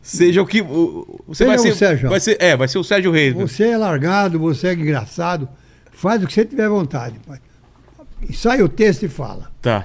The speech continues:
Speaker 2: Se é um texto sério, você vai ter que falar um texto sério, mas qualquer coisa, eu tô aqui, eu te oriento e tudo. No meu texto vinha lá.
Speaker 1: Mas isso pra qual novela?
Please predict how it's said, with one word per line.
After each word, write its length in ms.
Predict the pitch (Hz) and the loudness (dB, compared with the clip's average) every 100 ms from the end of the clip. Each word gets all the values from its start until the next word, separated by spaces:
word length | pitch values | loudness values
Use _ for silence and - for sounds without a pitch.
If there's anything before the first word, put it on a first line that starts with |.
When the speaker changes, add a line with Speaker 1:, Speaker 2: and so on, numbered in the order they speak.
| - | -8
Speaker 2:
Se 100 | - | -2
é 40 | 190 | -2
um 80 | |
texto 380 | 139 160 156 - | 0 0 0 -2
sério, 340 | 151 170 170 180 | -4 -2 -2 -4
você 60 | |
vai 120 | 175 156 | -6 -6
ter 140 | 143 | -6
que 60 | 127 | -6
falar 180 | 143 135 | -4 -2
um 40 | |
texto 320 | 131 165 139 | -2 -6 -6
sério, 340 | 185 160 151 160 - - - - | -10 -10 -10 -10 -14 -16 -16 -10
mas 140 | 147 131 | -8 -4
qualquer 300 | 175 165 151 | -4 -2 -2
coisa, 260 | 170 190 | 2 2
eu 80 | 247 | 0
tô 140 | 165 233 | -4 -6
aqui, 300 | 143 170 139 | -4 -4 -4
eu 80 | 147 | -6
te 120 | 123 | -6
oriento 400 | 151 147 180 165 | -4 -2 -2 -4
e 40 | 180 | -8
tudo. 320 | - 110 82 - - - - - - - - - - - - - - - - - | -8 -12 -12 -20 -20 -20 -20 -20 -20 -20 -20 -20 -20 -20 -14 -14 -14 -18 -18 -8
No 140 | 160 185 | 0 4
meu 200 | 202 214 | 4 4
texto 360 | - 202 - | 4 2 2
vinha 240 | 208 202 185 | 0 2 2
lá. 280 | 151 117 - | 0 0 -6
Speaker 1:
Mas 180 | 120 123 | -10 -10
isso 200 | - 131 | -8 -8
pra 120 | 143 156 | -4 -2
qual 200 | 151 143 | 0 2
novela? 440 | 120 117 95 92 | 2 2 0 -4